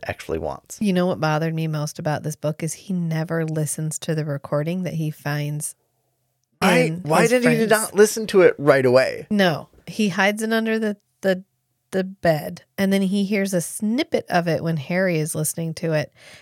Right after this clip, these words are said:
Speaker 2: And then he goes to look for it the next morning, and she's like, "I hid it." And he's like, "Cool." And he <laughs> never looks for it again.
Speaker 1: He doesn't even ask her where it is.
Speaker 2: No, he's just like, "Well, that's fine." And I was like, "Oh, that, no, he,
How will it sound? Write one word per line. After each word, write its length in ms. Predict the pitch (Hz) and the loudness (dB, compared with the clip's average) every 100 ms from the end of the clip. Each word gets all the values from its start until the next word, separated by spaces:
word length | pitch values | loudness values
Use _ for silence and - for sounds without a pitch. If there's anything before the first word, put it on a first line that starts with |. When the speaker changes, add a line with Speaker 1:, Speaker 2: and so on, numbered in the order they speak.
| _ | _
Speaker 2:
And 200 | - 175 | -2 2
then 140 | 185 196 | 2 2
he 240 | 180 196 | 0 -2
goes 280 | 185 196 202 | 2 2 2
to 100 | 185 | 0
look 200 | 180 185 | -2 -2
for 160 | - 175 | 0 0
it 80 | 170 | 0
the 60 | |
next 260 | 170 160 - | -2 -4 -2
morning, 240 | 165 170 | -2 -2
and 100 | 160 | -2
she's 180 | - 160 | -4 -4
like, 180 | 165 156 | -2 -2
"I 80 | 156 | -4
hid 240 | 156 160 160 | -2 -2 -2
it." 140 | - | -4
And 80 | 156 | -4
he's 180 | 165 156 | -4 -6
like, 180 | 147 - - | -8 -14 -14
"Cool." 480 | - 165 151 151 _ - | -8 -6 -6 -12 _ -6
And 100 | 170 | -2
he 80 | 185 | 0
<laughs> 0 | |
never 540 | 185 185 - - 214 - | 0 0 -2 -2 0 2
looks 280 | 226 - - | 0 0 -4
for 200 | - 156 | -2 -2
it 140 | - | -2
again. 400 | - - 143 - 180 | -6 0 2 2 2
Speaker 1:
He 160 | 175 | 4
doesn't 260 | 160 160 170 | 6 6 4
even 200 | 170 131 | 2 0
ask 360 | 107 110 - - | 0 -2 -2 0
her 180 | 120 | 4
where 240 | 107 98 95 | 6 6 6
it 80 | 85 | 4
is. 100 | 98 | 4
Speaker 2:
No, 240 | 269 262 | 6 6
he's 240 | 254 254 - | 4 0 -2
just 200 | 240 233 | 0 2
like, 240 | 202 185 | 2 2
"Well, 200 | 180 175 | 2 4
that's 260 | 170 170 - | 2 -2 -4
fine." 340 | 139 143 170 - | -4 -4 -6 -4
And 240 | 220 226 - | -4 -4 -2
I 80 | 247 | -2
was 160 | 247 | 0
like, 180 | 240 233 | 0 -2
"Oh, 160 | - 294 | -2 0
that, 220 | 294 - - _ _ _ - - | 0 0 -10 _ _ _ -20 -4
no, 520 | 311 392 440 254 214 - - - _ | -2 0 0 -2 -6 -12 -16 -18 _
he, 240 | - 285 | -14 -14